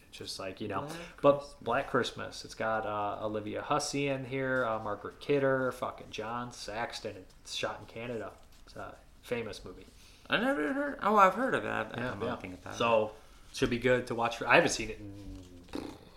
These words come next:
Speaker 1: twenty years. Not seen Black Christmas in twenty years.
Speaker 2: Is, uh, that's not the one with, like, the guy that saw his, um,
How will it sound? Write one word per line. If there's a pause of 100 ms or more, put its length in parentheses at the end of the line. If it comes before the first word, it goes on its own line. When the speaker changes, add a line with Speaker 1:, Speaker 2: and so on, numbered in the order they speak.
(320)
Speaker 1:
twenty
years.
Not
seen
Black
Christmas
in
twenty
years. (260)
Speaker 2:
Is,
uh, (920)
that's
not
the
one
with,
like,
the
guy
that
saw
his, (1300)
um,